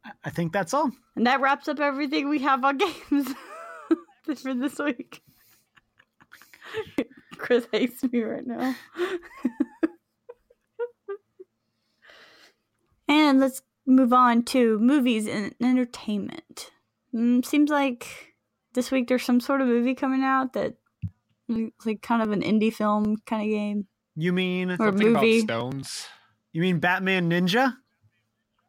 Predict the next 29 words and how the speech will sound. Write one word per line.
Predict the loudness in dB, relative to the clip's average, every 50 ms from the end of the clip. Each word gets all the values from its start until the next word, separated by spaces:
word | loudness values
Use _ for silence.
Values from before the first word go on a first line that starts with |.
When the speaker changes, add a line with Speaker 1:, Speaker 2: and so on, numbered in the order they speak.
| _ _ _ _ _ _ _ _ _ _ _ _ _ _ _ _ _ _ _ _ _ _ _ _ _ _ _ _ 4
Speaker 2:
No, | 6 6 8 8 8 8 8
Speaker 3:
Which | 6
Speaker 2:
not | 6 4
Speaker 3:
I | 4
am | 4
Speaker 2:
that | 4 4 4
Speaker 3:
pretty | 4 4 2
Speaker 2:
one. | 0 2
Speaker 3:
excited | 0 0 -2 -2 -6 -10
for, | -10 -8 -6 -6 -6
actually. | -6 -6 -8 -10 -10 -12 -12 -14 -16 _ _ _ -20 -12 _
I | -4 -2 0
am | 0 0 -2
really | -2 -2 -2 -4
excited | -4 -6 -6 -8 -6
for | -8 -8
Batman | -8 -10 -10 -14 -18 -20
Ninja. | -20 -20 -20 -20 -20 -20
Speaker 1:
It | -20 _ _ _
Speaker 2:
There's | -4 -2 0
Speaker 1:
does | 2 2
Speaker 2:
one | 2 2 2
called, | 0 0 0 2
like, | 2 2 2 2 2
Avengers, | 2 2 2 2 2 2 2 4 4 4 2 4 2 2 0 -2 -4 -8 -12 -12 -14 -14 -16 -20 _ _ _ _ _ _ _ _ _ _ -10
something | -6 -4 -2 0 0 0 2
about | 2 2 4 4 4 2 2 -2 -6 _ -6
a | -4
war. | -4 -2 -2 -2 0 0 0 0 0 -2